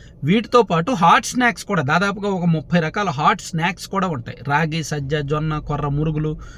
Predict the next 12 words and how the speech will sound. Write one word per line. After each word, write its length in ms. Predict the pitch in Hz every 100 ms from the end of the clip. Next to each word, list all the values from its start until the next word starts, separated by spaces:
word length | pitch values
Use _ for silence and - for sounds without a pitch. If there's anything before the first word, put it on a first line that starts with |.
| -
జంతికలు 360 | 160 156 151 139
అవన్నీ. 260 | 110 110 - - - -
వీటితో 300 | 190 226 240
పాటు 260 | 214 214 262
పిల్లలకి 720 | - 202 262 262 185 190 254
బలం 400 | 131 139 185 226
కోసం, 440 | 220 190 175 180 - - - - -
ఆ, 160 | 127 117
ప్రోటీన్ 500 | - 196 254 240 190
పౌడర్, 240 | 135 - - - - - - - -
ఇది 340 | 160 190 220 - -
మఖానా 580 | 151 156 - 208 208